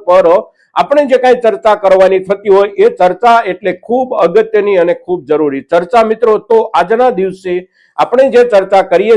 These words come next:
છીએ એ ચર્ચા છે આપણી નવી ઉપજ તુવેરની આ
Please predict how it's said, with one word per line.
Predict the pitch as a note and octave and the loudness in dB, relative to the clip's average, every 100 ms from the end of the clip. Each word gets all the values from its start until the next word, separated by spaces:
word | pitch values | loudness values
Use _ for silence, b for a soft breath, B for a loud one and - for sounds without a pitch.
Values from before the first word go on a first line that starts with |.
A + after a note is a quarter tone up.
| - | 0
છીએ | F#3 F#3 F3+ | -2 -2 -2
એ | F3+ E3 | -4 -2
ચર્ચા | E3 E3 F3 E3+ | -2 0 0 0
છે | F3 - | -4 0
આપણી | D3+ - F3 D#3+ C3 | -2 -2 -4 -4 0
નવી | G3 C4+ C4+ A3 | 0 0 -2 -2
ઉપજ | - G#3 G3 G3 G3+ E3 | -2 -4 -2 -6 -6 -4
તુવેરની | E3+ G3+ A3+ F3 F3 F#3 - | 0 2 2 0 -2 -4 0
આ | F3 | 2